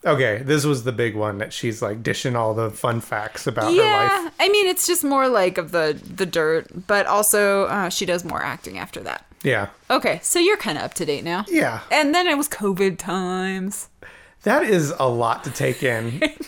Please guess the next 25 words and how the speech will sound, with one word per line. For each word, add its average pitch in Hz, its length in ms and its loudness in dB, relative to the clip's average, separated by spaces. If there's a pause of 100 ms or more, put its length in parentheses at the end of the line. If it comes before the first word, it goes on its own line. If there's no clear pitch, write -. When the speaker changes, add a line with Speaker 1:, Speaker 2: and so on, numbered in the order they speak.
Speaker 2:
know. 285 300 -8 (180)
Speaker 1:
I'm, 156 300 0 (140)
I, 165 140 -2 (100)
I 170 120 4
really 208 360 4
thought 147 320 2
our 127 240 2
post 139 360 0
eighties 147 640 -2 (100)
was 143 220 -2
just 131 140 -2
gonna 131 120 -2
be, 127 80 2
like, 120 160 -2
a 120 60 -2
really 117 200 0
quick - 300 -8
one, 120 260 -2
two - 140 0
Speaker 2:
Sorry. 151 260 2
Speaker 1:
sentence. 160 240 0
So 123 320 2
sorry, 165 340 2
guys, 123 420 2
if - 240 -4